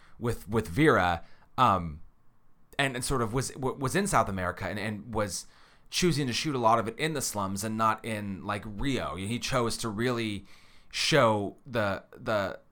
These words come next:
lower quality cities and, and, and, and villages in South America. And that and the book sort of, it really, like, I remember his, uh, somebody, like, his production designer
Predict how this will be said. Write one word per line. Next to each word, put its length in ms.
lower 320
quality 540
cities 580
and, 160
and, 160
and, 220
and 180
villages 680
in 100
South 200
America. 500
And 320
that 340
and 280
the 40
book 320
sort 200
of, 100
it 80
really, 360
like, 200
I 120
remember 360
his, 300
uh, 100
somebody, 300
like, 80
his 80
production 360
designer 460